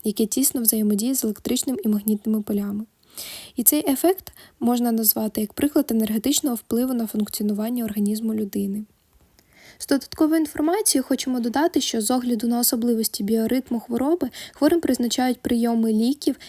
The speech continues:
і фізіотерапевтичних процедур у період найбільшої активності хворих органів. І це дозволяє досягати лікування набагато меншими дозами лікарських засобів, що призводить і до зниження побічних ефектів хіміотерапії.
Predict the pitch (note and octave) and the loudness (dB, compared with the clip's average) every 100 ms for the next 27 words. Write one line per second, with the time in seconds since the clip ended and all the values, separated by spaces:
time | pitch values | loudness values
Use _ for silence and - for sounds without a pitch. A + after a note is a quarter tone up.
0 | - A#3 A#3+ C4 D4+ B3+ A#3 A3 - - | -4 -2 0 2 2 2 -2 -2 -4 -4
1 | C4+ - A3+ G3 A3+ D4 A#3+ A#3 A3+ A3 | -4 -4 -4 0 0 0 0 2 2 2
2 | G#3+ G3+ B3+ - B3+ - A3+ C4 - B3 | 0 0 0 -2 -4 -2 -2 -2 -4 -4
3 | - A#3 - - G#3 G#3 G#3 A#3 - - | 0 -2 -2 -2 -2 -2 -6 -6 -16 -18
4 | - E4+ F4 F4+ D#4 B3 A#3 A3 G#3+ A3 | -4 2 4 6 4 4 2 2 0 0
5 | A#3+ B3 A#3 - A#3 D#4 D4+ A3+ G#3+ D4 | 0 0 -2 -2 0 2 2 0 0 0
6 | D#4+ C#4 C#4+ - C4 A3 A3 C4 C4+ A3+ | 0 0 -2 -2 -2 0 0 0 0 0
7 | B3+ B3+ - - A#3 G#3 - G3+ - - | 0 -2 -4 -6 -4 -4 -6 -8 -10 -14
8 | - - A3 A#3 B3+ C#4 D#4+ A#3+ A3 G#3 | -6 -4 0 0 0 2 2 2 0 0
9 | A3 C#4 C4+ - G#3+ A3+ B3 A#3 A3 G#3+ | 0 0 -2 -2 -4 -4 -4 -4 -4 -2
10 | B3 - G#3+ G#3 G#3+ A3 A3+ - G3 | -4 -2 0 2 2 0 -4 -4 -8